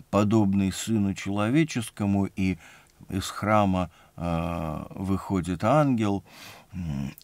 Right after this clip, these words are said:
и сидящий на облаке поверг, э, серп свой на землю, у него в руках был серп, и вот происходит некоторая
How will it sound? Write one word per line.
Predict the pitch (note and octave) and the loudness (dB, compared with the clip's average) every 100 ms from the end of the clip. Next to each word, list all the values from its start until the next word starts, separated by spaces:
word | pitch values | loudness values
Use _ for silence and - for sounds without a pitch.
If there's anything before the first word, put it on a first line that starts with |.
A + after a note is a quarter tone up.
| - | -4
и | G#2+ A2 G#2 - _ _ _ _ _ _ _ - _ _ _ - - | 0 2 0 -6 _ _ _ _ _ _ _ -20 _ _ _ -14 -6
сидящий | G#2 A2+ A#2 A#2 - A2 | -2 2 4 4 4 2
на | G#2 A2 | 4 4
облаке | B2 A#2+ A2+ G#2+ - | 4 2 2 0 -2
поверг, | E2+ G#2 G2+ G#2+ G#2 - - - - _ | 0 2 4 2 0 -2 -12 -18 -20 _
э, | F2+ F2 D#2 | -4 -2 -2
серп | - C#3 C#3 G#2+ - | 0 4 6 4 -2
свой | - F2 F#2+ E2+ | -10 -4 -2 0
на | D#2+ E2 | 0 0
землю, | F2+ G#2+ D#3 D3 G#2 | 0 2 2 2 2
у | F#2 | -2
него | E2+ F2 E2 | -4 -6 -8
в | F2 | -8
руках | E2+ F2 D#2+ | -8 -8 -8
был | C2 D2 | -8 -10
серп, | D#2 - D3 C3+ - - - - - - | -10 -4 0 0 -2 -20 -20 -20 -12 -2
и | A2 | 2
вот | A#2+ C3+ | 2 2
происходит | G2+ G#2+ G#2 - C3+ A2+ - | 2 0 0 0 0 0 0
некоторая | A2+ G#2+ A2 - G2+ F#2+ | 0 0 -4 -2 0 0